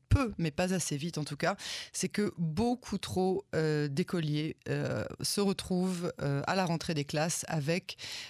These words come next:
euh, du matériel qui manque, avec des cartables qui manquent, avec du matériel scolaire qui manque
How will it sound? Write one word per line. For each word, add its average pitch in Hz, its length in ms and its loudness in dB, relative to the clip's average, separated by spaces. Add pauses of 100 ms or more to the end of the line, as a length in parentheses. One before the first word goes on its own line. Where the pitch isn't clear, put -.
(160)
euh, 147 560 4
du 185 180 2
matériel 175 460 4
qui - 160 -2
manque, 147 280 0
avec 143 400 -4
des 143 140 0
cartables 170 540 0
qui - 160 -4
manquent, 147 240 0
avec 151 180 -2
du 139 120 0
matériel 170 500 2
scolaire 143 440 0
qui - 160 -8
manque 151 300 0